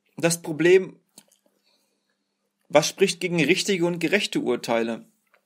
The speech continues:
Wenn ich einen Baum analysiere, auf seine Wesensmerkmale hin, und dann zum Urteil komme, dass es sich um ein Auto handelt, ist es ein falsches Urteil. Ein brenzligeres Beispiel.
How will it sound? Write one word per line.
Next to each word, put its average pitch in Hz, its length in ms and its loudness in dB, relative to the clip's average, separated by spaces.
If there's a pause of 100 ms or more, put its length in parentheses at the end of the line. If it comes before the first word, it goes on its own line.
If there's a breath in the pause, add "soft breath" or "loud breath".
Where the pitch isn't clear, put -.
(220)
Wenn 143 160 0
ich 156 100 0
einen 156 160 0
Baum 165 240 4
analysiere, 165 840 -2
auf 139 100 -6
seine 135 280 0
Wesensmerkmale 165 680 -2
hin, 170 320 -4 (300 soft breath)
und 131 120 -10
dann 160 140 4
zum 165 220 -6
Urteil 185 280 4
komme, 165 360 -4
dass 147 140 -4
es 151 100 -6
sich 156 140 -4
um 147 100 -4
ein 135 100 -4
Auto 160 320 0
handelt, 143 320 -6 (260 soft breath)
ist 127 140 0
es 151 100 -4
ein 151 120 -4
falsches 147 340 -4
Urteil. 143 480 -2 (720 soft breath)
Ein 147 160 2
brenzligeres 151 680 0
Beispiel. 113 520 -6